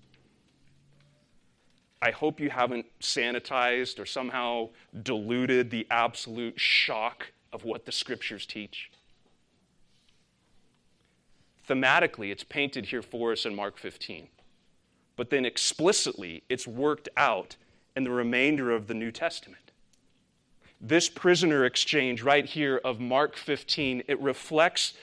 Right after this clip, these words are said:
the substitutionary nature of the good news that's proclaimed in our scriptures. Perhaps Romans five eight's already come to your mind.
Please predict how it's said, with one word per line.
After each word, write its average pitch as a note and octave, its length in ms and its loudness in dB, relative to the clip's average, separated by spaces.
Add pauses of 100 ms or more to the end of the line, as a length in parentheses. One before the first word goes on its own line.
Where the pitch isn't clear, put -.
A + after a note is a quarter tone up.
(120)
the B2 80 -6
substitutionary D#3 1120 2
nature C3 540 -2
of C3 280 -4
the C3+ 60 0
good C3+ 280 0
news A#2+ 560 -4 (260)
that's B2+ 140 -4
proclaimed B2 800 -2 (300)
in A#2 100 -8
our G#2+ 100 -8
scriptures. - 720 -6 (1400)
Perhaps B2+ 300 -4
Romans B2+ 340 -2
five A#2 300 2
eight's A#2+ 240 0
already A#2+ 240 -4
come A#2 240 -6
to A#2 160 -8
your A2+ 80 -8
mind. A2+ 400 -8